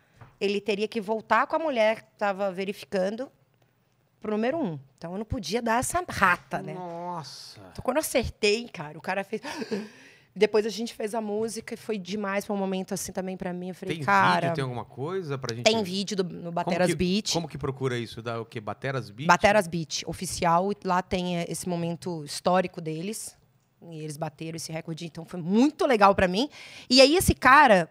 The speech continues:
Speaker 1: um, um, um cara que tava, que é um, que é o dono de uma dessas escolas, que são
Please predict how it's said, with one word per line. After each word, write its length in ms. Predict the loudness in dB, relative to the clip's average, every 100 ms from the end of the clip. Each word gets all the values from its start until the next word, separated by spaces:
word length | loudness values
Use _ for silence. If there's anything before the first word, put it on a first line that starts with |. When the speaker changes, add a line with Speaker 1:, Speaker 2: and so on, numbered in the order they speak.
| -4
Speaker 1:
um, 240 | -4 -4 -4
um, 360 | -4 -4 -4 -6
um 20 |
cara 200 | -4 -4
que 120 | -4
tava, 400 | 0 0 2 0
que 140 | 0 2
é 60 |
um, 280 | 2 2 -4
que 220 | -10 -4
é 20 | 0
o 20 |
dono 240 | 2 2 2
de 100 | -2
uma 80 | -2
dessas 380 | -4 -6 -10
escolas, 400 | -8 4 4 4
que 60 | -2
são 180 | -10